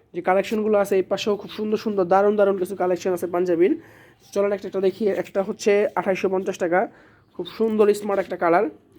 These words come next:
যারা স্মার্ট লোক, তারা স্মার্ট কালারটাই পছন্দ করবে, আমরা জানি। এরপর কাশ্মীরি ইন্ডিয়ান যে পাঞ্জাবিটা, এই,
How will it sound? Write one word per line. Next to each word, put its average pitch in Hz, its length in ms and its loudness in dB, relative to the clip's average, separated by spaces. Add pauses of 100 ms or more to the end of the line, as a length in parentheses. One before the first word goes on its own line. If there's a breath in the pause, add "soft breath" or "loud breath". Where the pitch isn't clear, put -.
যারা 185 300 0
স্মার্ট 208 380 -4
লোক, 202 180 0
তারা 185 180 2
স্মার্ট 185 280 -6
কালারটাই 196 320 0
পছন্দ 202 260 -6
করবে, 185 220 2
আমরা 175 140 2
জানি। 170 240 4 (260 loud breath)
এরপর 160 180 -4
কাশ্মীরি 214 400 -4
ইন্ডিয়ান 208 300 0
যে 208 80 -4
পাঞ্জাবিটা, 196 460 2
এই, 202 160 2